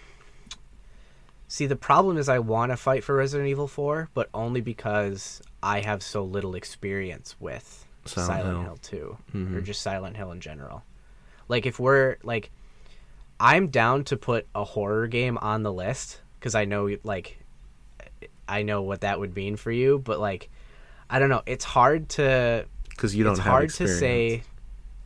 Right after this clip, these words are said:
Speaker 1: yeah, it's hard to definitively say yes to Silent Hill two, or just Silent Hill in general.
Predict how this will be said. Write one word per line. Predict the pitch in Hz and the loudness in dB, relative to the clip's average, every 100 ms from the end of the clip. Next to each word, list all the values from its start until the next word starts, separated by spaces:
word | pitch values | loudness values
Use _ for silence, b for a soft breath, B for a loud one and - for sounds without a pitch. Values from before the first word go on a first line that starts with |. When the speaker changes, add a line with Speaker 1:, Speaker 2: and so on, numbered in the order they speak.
| - | -4
Speaker 1:
yeah, | 127 110 85 | 2 2 0
it's | 113 - | -6 2
hard | 127 131 | 2 2
to | 139 | 0
definitively | 131 - 117 110 107 107 104 | -2 -2 -2 0 0 0 -2
say | - 98 95 92 - | -2 -4 -4 -6 -8
yes | 92 90 - | -8 -8 -8
to | - 95 | -12 -10
Silent | 92 90 87 - | -8 -8 -10 -12
Hill | - | -14
two, | - - 62 62 - - - - - - | -12 -12 -10 -12 -16 -20 -20 -20 -14 -10
or | |
just | 101 - | -6 -4
Silent | 101 95 90 104 | -4 -4 -6 -12
Hill | 90 | -12
in | 87 | -14
general. | 65 50 50 | -14 -14 -16